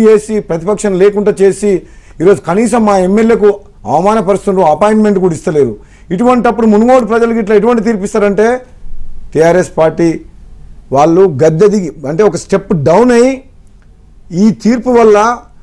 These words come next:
మనం చేసే ఇటువంటి వల్ల, ఇటువంటి కార్యక్రమాల కొ-, అంటే ఒక ప్రతిపక్ష ఎమ్మెల్యేలకు రాజ్యాంగ పరంగా అపాయింట్‌మెంట్ ఇవ్వాలండి. సమస్యలు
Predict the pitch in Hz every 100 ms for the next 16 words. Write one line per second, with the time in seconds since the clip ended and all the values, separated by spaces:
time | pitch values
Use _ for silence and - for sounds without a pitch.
0 | - 123 180 220 185 214 226 240 208 233
1 | 214 208 202 190 214 208 185 196 208 214
2 | 196 185 - 139 160 240 214 143 151 151
3 | 214 - 185 175 185 180 156 151 156 180
4 | 165 - 135 113 147 123 139 175 - 120
5 | 196 214 196 160 156 127 107 123 143 -
6 | - - - 143 185 220 220